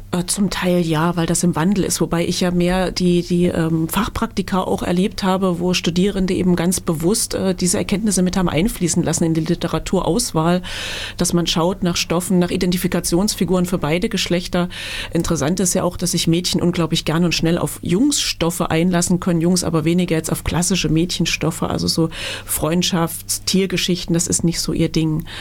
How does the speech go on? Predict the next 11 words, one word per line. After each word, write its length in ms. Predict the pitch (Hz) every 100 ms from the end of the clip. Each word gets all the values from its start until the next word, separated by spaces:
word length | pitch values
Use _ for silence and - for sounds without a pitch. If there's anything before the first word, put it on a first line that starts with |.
| - - - -
Ähm, 320 | - 170 160 160
dass 180 | 160
man 100 | 175
da 80 | 170
eine 160 | 170 165
gute 260 | 226 233
Auswahl, 520 | 165 208 - 214 202 196 185 180 175
äh, 60 |
treffen 340 | - - - 277
muss 360 | 247 240 - -
oder, 420 | 226 240 220